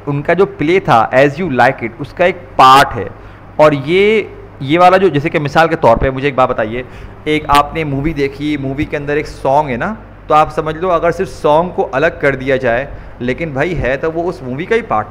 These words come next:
ना। तो similarly यहाँ पर Under the Greenwood Tree जो है ना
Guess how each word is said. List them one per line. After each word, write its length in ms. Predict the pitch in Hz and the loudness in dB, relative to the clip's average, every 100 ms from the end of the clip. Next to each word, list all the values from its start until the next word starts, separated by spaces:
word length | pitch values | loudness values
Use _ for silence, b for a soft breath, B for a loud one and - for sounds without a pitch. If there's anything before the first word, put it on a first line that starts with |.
| - | -8
ना। 160 | 180 - - | -8 -10 -10
तो 60 | |
similarly 500 | 160 180 190 214 208 | -8 -6 -6 -4 -4
यहाँ 300 | 220 165 135 | -6 -4 -2
पर 240 | 135 196 - | 0 -2 -2
Under 260 | - 143 156 | -6 -4 -2
the 240 | 143 120 | -2 -2
Greenwood 480 | 120 170 185 190 - | -8 -8 -4 -6 -4
Tree 120 | 156 | -6
जो 140 | 147 120 | -6 -6
है 100 | 113 | -6
ना 200 | 139 | -6